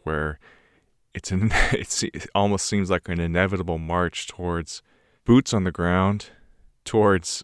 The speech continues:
uh, shots being fired, towards invasions, et cetera, et cetera. And although the leader, the, the leaders of the various European countries, or if you want to, there is also the em-,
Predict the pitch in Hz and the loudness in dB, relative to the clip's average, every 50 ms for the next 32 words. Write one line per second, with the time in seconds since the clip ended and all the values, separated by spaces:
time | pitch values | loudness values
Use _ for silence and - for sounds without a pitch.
0 | - - 95 90 87 87 82 - - 117 107 104 98 - - - 107 101 95 90 | -8 -4 -2 0 0 0 0 2 4 6 6 6 4 0 -4 -2 -2 -2 -2 -4
1 | - - 123 117 113 113 110 110 104 95 - - 107 98 95 90 90 87 - - | -2 0 0 2 2 2 2 2 0 -2 -6 -6 -4 -2 0 0 -2 -4 -8 -10
2 | - 92 92 85 101 101 101 101 95 101 98 92 87 85 - - - 95 92 87 | -8 -8 -4 0 2 2 2 2 0 -2 -4 -4 -6 -8 -10 -10 -8 -6 -4 -4
3 | 85 78 - - 95 87 92 87 87 85 82 - - - - - _ _ _ _ | -4 -4 -4 -4 -4 -2 -2 -2 -2 -4 -6 -8 -14 -20 -20 -20 _ _ _ _
4 | _ _ _ _ 90 95 95 98 95 95 92 90 101 120 123 120 113 107 82 78 | _ _ _ _ -2 2 2 2 2 2 4 4 6 6 8 8 6 6 4 2
5 | 95 95 - - 85 95 90 90 101 110 117 117 107 92 104 90 87 95 85 - | 0 -2 -2 -2 -4 -4 -2 2 2 4 4 4 4 2 0 -2 -2 -4 -4 0
6 | 98 95 95 95 92 90 - - - 95 92 90 - - 98 95 92 90 87 87 | 0 0 2 2 0 -2 -2 -6 -4 -2 -2 -2 -2 -2 -4 -2 -2 -2 -2 -4
7 | 82 - _ _ _ _ _ - 101 95 87 - - 101 95 92 90 92 85 92 | -6 -10 _ _ _ _ _ -2 0 0 0 -2 -4 -4 -2 0 0 -2 -2 -2
8 | 87 80 85 90 82 82 90 90 90 90 85 - - - - - 87 85 82 80 | -2 -2 -2 -6 -4 -2 -2 0 0 -2 -4 -6 -12 -18 -10 -6 -4 -4 -4 -2
9 | 82 85 82 82 - 90 82 76 - 76 - - - _ _ - - _ - 98 | -2 -4 -4 -4 -4 -6 -6 -6 -6 -8 -8 -10 -14 _ _ -20 -14 _ -4 -4
10 | 92 95 | -4 -4